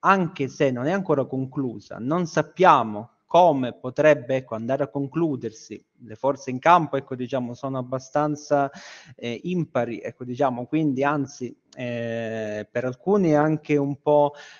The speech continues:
una sorpresa che ancora oggi, dopo praticamente quasi un mese, si parli, ecco, di ancora conflitti nelle città principali, quindi che fondamentalmente hanno, hanno resistito fino a oggi.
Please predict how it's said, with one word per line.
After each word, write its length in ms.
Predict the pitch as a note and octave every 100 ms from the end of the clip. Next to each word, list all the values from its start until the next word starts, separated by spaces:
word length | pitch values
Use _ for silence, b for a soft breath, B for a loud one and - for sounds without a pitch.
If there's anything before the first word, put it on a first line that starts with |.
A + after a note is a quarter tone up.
| B
una 340 | C3+ C#3 C#3 C3+
sorpresa 720 | C#3 B2+ - G#3 D#3 - A#2
che 240 | C3 B2+
ancora 520 | - B2+ B2+ D3 C#3
oggi, 380 | F3 D3 B2 C3
dopo 280 | B2+ C#3 C3+
praticamente 680 | C3+ C3 C3 C#3+ D#3+ D3 C3
quasi 320 | D3 C#3 -
un 80 | F#3+
mese, 600 | E3 C#3 C#3 - D#3 D3
si 260 | D3 - B2+
parli, 520 | D3+ D3 B2 A#2 B2
ecco, 420 | B2+ C3 _ A#2+
di 320 | A2+ B2 A#2
ancora 520 | E2+ A2 - C3+ B2 A#2
conflitti 760 | B2+ C3 - C#3 C3 - E3
nelle 360 | D3+ B2 A#2 A#2+
città 320 | - B2 C3
principali, 680 | - B2+ - C#3 E3 C3 B2+
quindi 300 | B2+ C3 A#2+
che 80 | B2+
fondamentalmente 880 | - C3 C3+ C3 C#3 D#3 D#3+ - A#2+
hanno, 460 | D3 C3 B2+ - _
hanno 280 | B2+ C3+ B2
resistito 680 | B2 - A#2+ - F3 -
fino 240 | - B2+ C#3+
a 60 |
oggi. 480 | A2+ A2+ A2+ D3+ F#3+